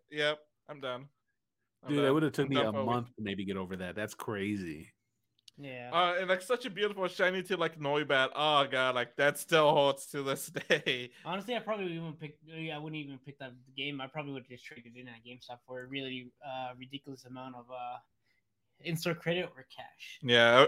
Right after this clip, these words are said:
Speaker 1: I, I was, yeah, I was like, I still remember this to this day. That one shiny that got away from me.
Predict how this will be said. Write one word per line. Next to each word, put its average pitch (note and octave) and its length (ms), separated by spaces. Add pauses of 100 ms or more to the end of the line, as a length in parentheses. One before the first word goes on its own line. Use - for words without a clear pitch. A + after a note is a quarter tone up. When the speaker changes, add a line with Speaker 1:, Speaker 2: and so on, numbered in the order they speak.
(100)
Speaker 1:
I, C#3 60
I C3+ 60
was, B2+ 200 (100)
yeah, A#2 420 (120)
I C3 140
was C3+ 100
like, C3+ 180
I D3 120
still D3 260
remember C3+ 320
this C3 220
to D#3 160
this C#3 260
day. A#2+ 300 (280)
That C3+ 200
one D#3 180
shiny C#3 320
that B2 200
got B2 180
away A#2 200
from A#2 200
me. A2 220